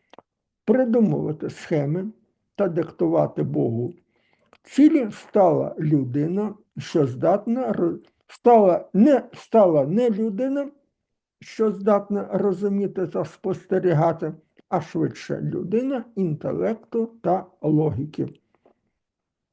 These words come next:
Доволі часто висловлюється думка, що релігійні люди, скажімо так, є дурнями. От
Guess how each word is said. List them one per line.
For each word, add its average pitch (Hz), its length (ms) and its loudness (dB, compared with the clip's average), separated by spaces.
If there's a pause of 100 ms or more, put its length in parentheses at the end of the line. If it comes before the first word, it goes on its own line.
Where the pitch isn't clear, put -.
(760)
Доволі 190 560 4
часто 151 540 -2
висловлюється 147 840 -6
думка, 240 500 -4 (680)
що - 640 -2 (840)
релігійні 220 880 2
люди, 262 480 -2 (640)
скажімо 185 840 -2
так, 240 440 -4
є 190 480 2 (1000)
дурнями. 151 880 0 (1400)
От 214 200 2